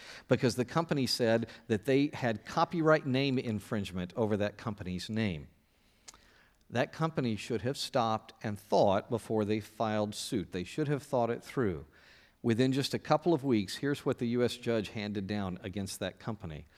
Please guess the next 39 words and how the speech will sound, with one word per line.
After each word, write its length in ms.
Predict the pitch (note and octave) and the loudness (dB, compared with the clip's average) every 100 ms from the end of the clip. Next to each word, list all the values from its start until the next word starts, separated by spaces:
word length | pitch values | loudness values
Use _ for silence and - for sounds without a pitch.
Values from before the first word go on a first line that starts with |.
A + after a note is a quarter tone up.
| - - - | -20 -20 -10
They 220 | G#2 A2+ D3+ | 2 2 4
owed 220 | C#3 A#2 | 2 2
the 140 | A2 | 0
church 300 | G#2 C3+ A2 | -2 -2 -2
fifty 340 | - C#3+ - G#2 | -2 -4 -4 -4
thousand 400 | A2 G#2 G2+ F#2+ | -2 -2 -4 -2
dollars 380 | G#2 G2+ F#2 | -2 -2 -4
in 60 | F#2+ | -6
damages. 560 | F2 A2+ C#3 C#3+ F#3+ - | -6 -4 -4 -4 -6 -4
They 140 | G#2 | -4
had 160 | F#2+ G#2 | -2 -4
to 80 | |
pay 160 | F#2+ G2 | -4 -6
all 260 | - B2 C3+ | 0 0 0
of 80 | |
their 160 | G#2 F#2+ | 0 -2
attorney's 440 | F2+ - C3+ C3 | -4 -6 -6 -6
fees, 320 | - B2+ B2 - | -4 -2 -2 -4
and 160 | A#2 A2 | -6 -4
they 120 | C3+ | -4
had 160 | A2 G2 | -4 -4
to 80 | |
pay 220 | G2+ G#2+ G#2 | -4 -4 -4
for 140 | A2+ | -4
the 120 | G2+ | -6
church's 400 | G2+ - F#2+ G2+ | -6 -8 -8 -8
rebranding 580 | F#2+ G#2 G2+ F#2 E2 E2 | -6 -6 -6 -6 -8 -10
efforts. 560 | E2+ - - - - - _ _ _ _ _ _ - | -12 -16 -16 -14 -14 -16 _ _ _ _ _ _ -8
Not 220 | F2+ F2+ | -6 -2
bad. 340 | A2+ A2 D#2 - | -2 0 -4 -4
Wish 180 | A#2 - | -4 0
we 140 | A#2+ | -2
could 100 | C3 | -2
get 140 | E2+ - | -8 -8
sued 240 | - E2+ | -6 -4
like 200 | E2 D2+ | -6 -6
that. 200 | F#2 D#2+ | -6 0
Anyway, 340 | E3+ F3 A#2+ F#2 - - - | 6 8 8 6 -4 -14 0
um, 420 | D3+ C3+ B2 A2 | 8 8 8 4